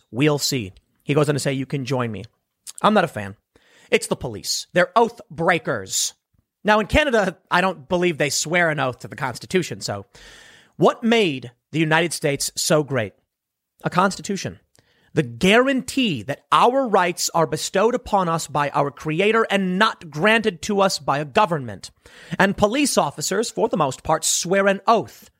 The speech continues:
to uphold the Constitution. They do. I've heard it several times from, uh, police and police families, but I actually looked it up. Yes, they do swear an oath to the Constitution. These officers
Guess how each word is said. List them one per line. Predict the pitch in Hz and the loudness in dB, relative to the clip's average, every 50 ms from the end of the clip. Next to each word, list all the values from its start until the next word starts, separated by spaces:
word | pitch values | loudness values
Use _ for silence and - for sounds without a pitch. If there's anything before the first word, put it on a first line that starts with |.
| _ - | _ -2
to | 160 160 170 | 0 2 2
uphold | 170 - - 175 170 160 147 | 2 2 2 2 2 2 0
the | 156 | -2
Constitution. | - 151 131 127 120 - - - 143 127 - 143 160 | -2 -2 -2 -2 -4 -6 -8 -6 -6 -6 -4 -2 -2
They | 208 240 | 0 0
do. | 330 339 269 139 104 - _ _ _ _ _ - - - - - - | 2 2 2 2 0 -4 _ _ _ _ _ -20 -20 -20 -10 -2 0
I've | 175 180 - - | 0 0 2 2
heard | - 262 285 254 | 2 2 2 0
it | 240 - | -2 -4
several | - 247 233 196 202 | 0 0 0 0 0
times | - - 175 170 170 165 151 - | -2 -2 -2 -2 -2 -2 -4 -6
from, | - - 156 160 165 170 160 170 - | -2 0 2 2 2 0 -6 -6 -4
uh, | 135 139 131 123 | 0 0 0 0
police | - - 143 143 160 175 - 170 | -2 -2 -2 0 0 0 0 -2
and | 139 - | -4 -4
police | - 139 139 135 - - | -4 -4 -4 -4 -2 -2
families, | 139 131 143 151 175 196 202 - | 0 0 0 0 0 -2 -2 0
but | - 190 202 | 2 2 4
I | 233 | 4
actually | 226 - 214 196 180 | 2 2 0 0 0
looked | 175 165 - - | 0 0 0 0
it | 147 | -2
up. | 131 - | -2 0
Yes, | - 151 117 - - | 0 -2 -2 -2 -2
they | - 160 165 | -2 -2 -2
do | 147 165 156 | 0 -2 -2
swear | 147 - 151 147 139 | -2 -2 -2 -2 0
an | 127 | 0
oath | 127 120 - | -2 -4 -6
to | - | -8
the | - | -8
Constitution. | - 117 113 - - 113 - 110 - - 87 - - _ _ _ _ _ _ _ _ _ _ _ _ - - - | -6 -6 -6 -6 -8 -10 -8 -8 -8 -10 -12 -14 -18 _ _ _ _ _ _ _ _ _ _ _ _ -20 -10 -6
These | - 147 127 | -2 0 2
officers | 156 160 160 156 143 - - 92 92 - | 2 2 2 0 -4 -6 -6 -8 -10 -12